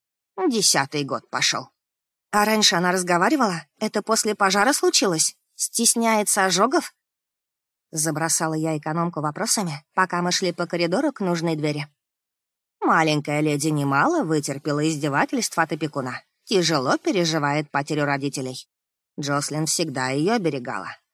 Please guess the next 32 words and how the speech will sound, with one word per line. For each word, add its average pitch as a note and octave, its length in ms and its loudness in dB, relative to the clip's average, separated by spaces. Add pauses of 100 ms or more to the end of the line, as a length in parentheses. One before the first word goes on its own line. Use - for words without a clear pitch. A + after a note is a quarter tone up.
Когда C3+ 340 0
вы D3+ 120 -2
сбежали, D3 600 -2 (260)
Колдер D4+ 300 2
ее D#3+ 340 2
наказал». D3 540 -2 (760)
Я D#3+ 360 0
уже B3+ 240 2
дальше E3+ 400 0
не D#3+ 160 0
слышала A#3+ 420 0
ее E3+ 320 0
слов. C3+ 400 -8 (220)
У F#3 80 0
меня E3+ 360 2
в D#3 40 -2
висках F#3 640 -2
пульсировала E3+ 680 2
от F3+ 80 2
гнева. F3 380 -2 (1120)
«Я G3+ 340 2
убью B3 560 6
эту F3 300 2
скотину!» F#3+ 640 2 (640)
Сжала D#3 400 0
кулаки D3 520 -6 (140)
и G3 100 -4
ощутила, F#3+ 580 -2
как F3+ 200 -2
глаза F3+ 380 0
кровью A#3+ 420 2
наливаются. F#3 680 2